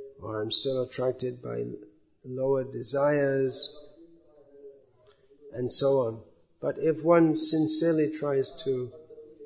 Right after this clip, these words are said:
serve Krishna, uh,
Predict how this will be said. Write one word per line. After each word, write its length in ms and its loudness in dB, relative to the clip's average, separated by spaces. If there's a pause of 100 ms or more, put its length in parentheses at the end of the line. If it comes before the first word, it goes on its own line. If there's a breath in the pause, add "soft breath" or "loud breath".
(100)
serve 500 10
Krishna, 540 -4 (1600)
uh, 80 -12